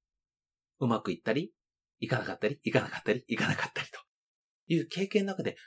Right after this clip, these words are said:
じゃあ次どうやったらうまくいくかなっていう、そういう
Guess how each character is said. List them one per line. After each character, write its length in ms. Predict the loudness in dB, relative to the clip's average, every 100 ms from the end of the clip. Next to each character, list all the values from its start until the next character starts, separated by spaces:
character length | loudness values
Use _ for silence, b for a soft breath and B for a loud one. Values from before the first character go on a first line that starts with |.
| _
じ 120 | 6 6
ゃ 60 |
あ 60 | 6
次 340 | 0 2 4
ど 180 | 6 8
う 80 | 8
や 60 |
っ 60 | 4
た 120 | 0
ら 80 | 0
う 40 |
ま 140 | -2 -2
く 100 | -6
い 80 | -4
く 40 |
か 120 | -6
な 80 | -6
っ 260 | -8 -12 -12
て 80 | -10
い 40 |
う、 20 |
そ 140 | -8
う 20 |
い 20 |
う 40 | -10